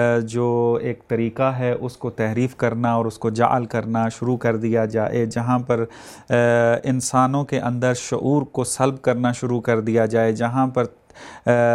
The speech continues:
وہ، آ، حدیث کی کتابت پر پابندی موجود ہو اور اس کو بیان کرنے کی اجازت نہ دی جائے، یہ سب چیزیں جہاں پر جمع ہو جاتی ہیں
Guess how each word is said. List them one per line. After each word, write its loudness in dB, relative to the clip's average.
وہ، 2
آ، 0
حدیث 0
کی -6
کتابت 0
پر 2
پابندی -2
موجود -2
ہو -2
اور 2
اس -2
کو -4
بیان 0
کرنے 0
کی 0
اجازت 2
نہ 4
دی 4
جائے، 4
یہ 2
سب 0
چیزیں 0
جہاں 2
پر 0
جمع 2
ہو 0
جاتی 0
ہیں 4